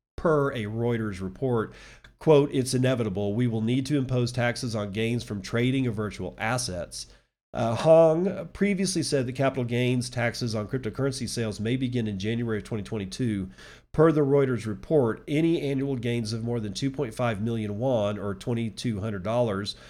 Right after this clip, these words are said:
from crypto trades will be subject to a capital gains tax of twenty percent. That's usury, bitches. In addition, Hong has described cryptocurrencies as intangible assets, suggesting it would be a misunderstanding to label them as currencies. Ha!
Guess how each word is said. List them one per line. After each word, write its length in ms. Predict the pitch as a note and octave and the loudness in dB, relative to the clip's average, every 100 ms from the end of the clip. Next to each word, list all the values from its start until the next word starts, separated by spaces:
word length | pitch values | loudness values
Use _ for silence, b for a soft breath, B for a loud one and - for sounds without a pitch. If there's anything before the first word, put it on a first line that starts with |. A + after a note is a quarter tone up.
| B B | B B
from 160 | B2 G#2+ | -4 0
crypto 360 | - C#3+ C3+ | 4 4 2
trades 300 | A2 A#2 A2+ | 0 0 -2
will 80 | G#2+ | -2
be 140 | G#2 G#2 | -4 -2
subject 500 | C#3+ C#3 B2+ B2+ - | 0 2 2 -2 -2
to 100 | A2 | -2
a 60 | |
capital 340 | A2 A#2+ A#2 B2 | 0 -2 -2 -4
gains 300 | A2 G#2+ - | -2 -4 -2
tax 320 | G#2+ G#2 - | -2 -2 -4
of 80 | F#2+ | -8
twenty 240 | G#2 F#2+ | -6 -6
percent. 480 | F#2 - D3 G#2+ B1+ | -6 -2 0 0 -2
That's 260 | A2+ C3 | -4 -4
usury, 600 | E2+ F2 C#3 A2 F#2 F2 | -6 -2 0 0 -4 -6
bitches. 480 | D#2 G2 G#2 A#2 G#2+ B B B B - | -6 -6 -6 -6 -8 B B B B 0
In 140 | D#3 | 4
addition, 500 | C#3+ B2+ D#3+ D#3+ B2 | 4 4 2 2 0
Hong 480 | A#2+ G2+ D3+ D#3+ D3+ | -2 2 6 6 6
has 240 | C3+ C3 A#2 | 2 -2 -2
described 640 | A#2+ - C3 B2 B2 A#2+ G2 - | -8 -2 0 4 2 0 -6 -4
cryptocurrencies 1120 | C#3+ C#3 B2+ A2 G2 A#2 A2+ G#2 A2 G#2+ G2 | -2 0 -2 -2 -2 -2 -2 -2 -4 -4 -4
as 160 | G2+ | -4
intangible 640 | A2+ G#2 C3 C#3+ C3 A2 - | -4 -4 0 0 0 -4 -4
assets, 440 | B2+ B2 A2+ G2+ | -4 -4 -6 -6
suggesting 520 | B2 A2 C#3 B2+ B2 | -6 -2 -2 0 -2
it 100 | A#2 | -2
would 140 | A2+ A2+ | -2 -2
be 120 | A2+ | -2
a 40 | |
misunderstanding 840 | A#2 B2 C#3+ A2 G#2 C#3+ C#3 B2+ A2+ | -2 -2 -2 -4 -4 -2 0 0 -2
to 100 | F#2+ | -4
label 340 | G#2+ C3 C#3 | -2 -2 -2
them 160 | G2+ F#2+ | -2 -4
as 80 | - | -2
currencies. 540 | - F3 G2 - F2+ | -2 -2 -4 -8 -2
Ha! 200 | G3 | -2